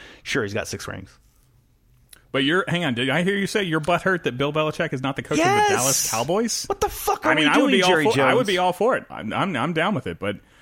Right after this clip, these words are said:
Speaker 2: no, that's the thing is that, uh, Jerry prefers his yes men, uh, and <laughs> B-, Bill is the absolute opposite of a yes man.
Speaker 1: But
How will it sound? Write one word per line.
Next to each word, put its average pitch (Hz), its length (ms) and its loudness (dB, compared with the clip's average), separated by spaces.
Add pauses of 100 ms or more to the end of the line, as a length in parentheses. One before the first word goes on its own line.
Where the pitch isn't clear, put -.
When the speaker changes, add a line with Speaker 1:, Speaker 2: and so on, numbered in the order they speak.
(200)
Speaker 2:
no, 151 200 2
that's 165 240 0
the 160 100 -2
thing 147 220 0
is 104 140 -4
that, 104 260 -4
uh, 120 160 0
Jerry 135 560 2 (500)
prefers 139 520 0
his 120 220 -2
yes 135 300 0
men, 107 320 -2 (260)
uh, 101 400 -2
and 107 340 -4
<laughs> - 20 -4
B-, 104 60 -6 (260)
Bill 135 260 0
is 113 140 -4
the 117 240 0
absolute 117 720 -2
opposite 113 500 -4
of 92 120 -4
a 92 40 -6
yes 117 300 -2
man. 92 80 -2
Speaker 1:
But - 220 -2